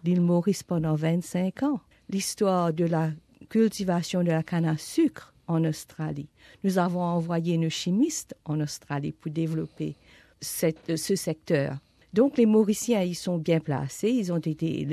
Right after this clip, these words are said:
l'île Maurice a été découverte avant l'Australie. Nous avons au moins une centaine d'années d'exploration à l'île Maurice pour découvrir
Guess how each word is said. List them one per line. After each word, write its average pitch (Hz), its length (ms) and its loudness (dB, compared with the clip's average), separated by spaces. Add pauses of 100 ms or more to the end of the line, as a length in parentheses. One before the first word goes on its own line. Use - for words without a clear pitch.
(140)
l'île 160 360 2
Maurice 175 300 4
a 170 80 4
été 151 220 2
découverte 165 800 0
avant 165 320 0
l'Australie. 190 720 -2 (340)
Nous 170 160 2
avons 165 400 2
au 156 40 4
moins 190 280 2
une 160 140 0
centaine 156 480 0
d'années 196 460 2
d'exploration 160 1040 -2 (440)
à 175 160 2
l'île 170 180 0
Maurice 160 520 -2
pour - 160 -6
découvrir 160 720 -2